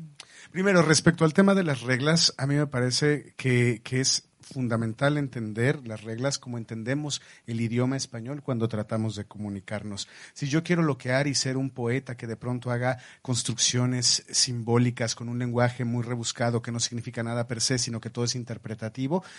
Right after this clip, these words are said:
vale, pero es porque yo ya sé escribir y yo ya sé hablar español, yo ya sé construir frases. Entonces, si alguien va a usar el cine como un medio para expresarse y para comunicarse, es mejor que conozca las palabras que construyen oraciones,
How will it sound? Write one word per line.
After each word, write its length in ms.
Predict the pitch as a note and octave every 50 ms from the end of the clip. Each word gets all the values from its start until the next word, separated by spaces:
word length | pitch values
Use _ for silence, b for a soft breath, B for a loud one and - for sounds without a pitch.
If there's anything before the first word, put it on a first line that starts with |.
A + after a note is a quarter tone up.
| B B _
vale, 280 | B2+ - - E3+ C3
pero 180 | A#2+ C3 A#2+ C3
es 80 | C3+ -
porque 280 | - A#2+ - - C3
yo 100 | B2 D3+
ya 140 | D#3 D3+ C3+
sé 140 | B2 - D3
escribir 400 | C3 - - B2+ A#2 A#2 D3+ D3+
y 80 | C3
yo 100 | A2 B2
ya 140 | B2+ B2 B2
sé 120 | A#2 - C#3
hablar 240 | C3 C3 B2 A#2
español, 580 | A#2+ G2 - - - G2 F#2+ G#2+ C#3 D3+ B2+ A2
yo 100 | G2 A#2+
ya 140 | B2 C3 B2+
sé 160 | A#2+ - C3+
construir 560 | - C3 B2+ A#2 - - - A2 A#2 A#2 A2 -
frases. 480 | - D#3 E3 E3+ E3+ - A2 - - B B B B B B
Entonces, 420 | - A#2+ A#2 - C3 A#2 B2 B2 -
si 120 | - C3
alguien 300 | B2+ C3 C3 C#3 C#3 C3+
va 260 | C3 C3+ C#3 C#3+ C#3 B B B B B
a 80 | A#2
usar 300 | A#2 - - C3 B2+ B2
el 200 | B2+ B2+ B2+ B2
cine 420 | A#2+ - - D3+ D3 C3+ A#2 A2 -
como 220 | - A2 A2 A#2+
un 100 | A#2+ A#2+
medio 300 | B2 B2+ C3 B2 B2+ A#2
para 160 | - A2+ A2+ A2
expresarse 580 | - - - - A#2 - - C#3 C#3 C3+ - -
y 20 |
para 200 | - A#2 G2+ G2+
comunicarse, 540 | - G#2+ G#2 G#2 G2+ - A#2 G#2+ G#2+ - D3
es 100 | C3+ C3
mejor 280 | C#3+ B2+ - B2+ B2
que 100 | - B2+
conozca 380 | A#2+ A#2 G#2+ A2 A2 - - C3+
las 180 | B2+ A2+ G#2+ -
palabras 480 | - A2+ A2+ A2+ G#2+ A2 B2+ D#3 D#3 B B B B B
que 120 | - D3
construyen 540 | - C#3+ C3 B2 - C#3 C#3 C3 C#3 C#3 C3
oraciones, 560 | B2+ A#2+ A2+ - - B2 A2+ B2 D#3 E3 B